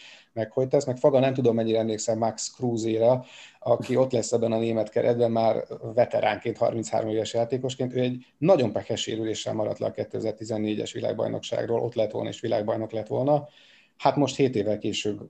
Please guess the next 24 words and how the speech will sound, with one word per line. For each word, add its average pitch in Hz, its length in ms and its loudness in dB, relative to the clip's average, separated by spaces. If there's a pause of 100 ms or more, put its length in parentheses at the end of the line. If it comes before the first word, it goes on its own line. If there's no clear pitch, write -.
(140)
remélem, 107 560 -2
hogy 107 380 -6
ott 113 180 -10
lehet 104 320 -6
egy, 107 300 -6
eh, 110 280 -2 (100)
legalább 107 320 0
dobogón 107 400 -6
ezzel 107 180 -8
a - 40 -6
német 113 300 -8
válogatottal, 127 540 0
lehet, 110 160 -4
hogy 120 80 -6
aranyérem 110 420 -4
lesz 110 140 -6
belőle, 117 320 2
de 113 220 2
ha 110 120 -2
valaki, 117 300 4
akkor 107 260 -8
azt 104 140 -6
gondolom, 110 240 -10
megérdemelné. 120 720 -2